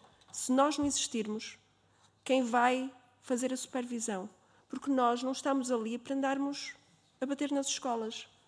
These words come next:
Nós estamos com as escolas, com o sistema educativo. Nós estamos numa perspectiva de ajudar pedagogicamente as escolas.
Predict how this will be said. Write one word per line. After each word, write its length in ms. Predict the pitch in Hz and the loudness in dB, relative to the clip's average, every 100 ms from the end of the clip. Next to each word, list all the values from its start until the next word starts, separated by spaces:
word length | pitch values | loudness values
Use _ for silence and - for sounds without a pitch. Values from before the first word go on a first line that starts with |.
| - | -6
Nós 120 | 240 | 0
estamos 280 | 269 277 - | 2 2 0
com 420 | - 294 330 285 | 6 8 8 6
as 120 | 220 | 2
escolas, 540 | - - 202 196 202 | -2 -4 -4 -4 -6
com 300 | - - 302 | -4 6 6
o 60 | 330 | 6
sistema 320 | - - 220 | 2 -2 -4
educativo. 500 | 208 - 214 214 214 | -6 -10 -10 -8 -4
Nós 140 | 226 240 | -4 -4
estamos 560 | - 226 226 240 - - - - 247 | 0 0 0 -4 -8 -14 -20 -8 0
numa 220 | 254 262 | 2 2
perspectiva 520 | 254 - 240 269 262 | 0 -4 -2 -2 -2
de 200 | 226 262 - - - | -2 -4 -6 -18 -2
ajudar 760 | 269 285 254 254 233 240 277 277 | 2 4 4 0 2 4 2 0
pedagogicamente 800 | 269 269 262 262 202 254 254 254 | -4 -2 -2 -4 -4 -4 -4 -6
as 80 | 247 | -10
escolas. 540 | - 240 196 208 - | -10 -8 -8 -10 -12